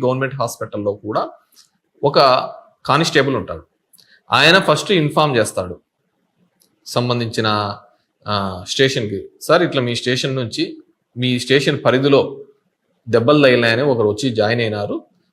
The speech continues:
మీరు రండి ఇటుకి" అని చెప్పేసి ఒక కానిస్టేబుల్, ఏఎస్ఐయో, ఎస్ఐయో దాని తీవ్రతను బట్టి ఆయన అక్కడికి వస్తాడు. వచ్చిన తర్వాత మనం కంప్లైంట్, మనం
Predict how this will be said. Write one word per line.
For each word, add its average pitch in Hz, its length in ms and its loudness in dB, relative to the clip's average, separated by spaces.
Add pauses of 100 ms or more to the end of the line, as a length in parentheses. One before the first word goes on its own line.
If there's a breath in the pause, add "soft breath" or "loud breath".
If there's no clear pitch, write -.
మీరు 143 240 6
రండి 139 240 4
ఇటుకి" 113 320 -2
అని 95 180 -8
చెప్పేసి - 320 -10 (180)
ఒక 143 160 -2
కానిస్టేబుల్, 135 720 0
ఏఎస్ఐయో, 139 600 2 (160)
ఎస్ఐయో 127 400 -2 (500)
దాని 120 180 2 (100)
తీవ్రతను 185 520 4
బట్టి - 220 -2 (320)
ఆయన 139 160 2
అక్కడికి 117 280 -2
వస్తాడు. - 340 -8 (200)
వచ్చిన 127 240 -2
తర్వాత 113 420 2 (600)
మనం 120 300 2 (120)
కంప్లైంట్, 147 420 0 (600)
మనం 120 220 0